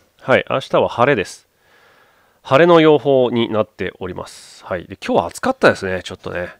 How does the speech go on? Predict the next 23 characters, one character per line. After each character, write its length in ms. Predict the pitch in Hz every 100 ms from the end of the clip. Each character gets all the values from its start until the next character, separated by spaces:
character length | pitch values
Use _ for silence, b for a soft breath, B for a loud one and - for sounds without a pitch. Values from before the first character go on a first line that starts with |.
| _ 92
え 260 | 90 82 -
ー、 60 |
ま 100 | 95
あ、 20 |
そ 120 | - 107
の 80 |
ぐ 120 | 110 117
ら 100 | 110
い 180 | 110
天 220 | 107 117 104
気 80 |
が 100 | 87
良 160 | 87 95
い 120 | 95
の 120 | 85
で、 400 | 80 92 87 80 B B B B B B
え 920 | 107 117 110 107 101 98 92 87 85
ー、 40 | 87
ぜ 80 | 110
ひ 120 | -
で 100 | -
す 140 | -
ね、 180 | 92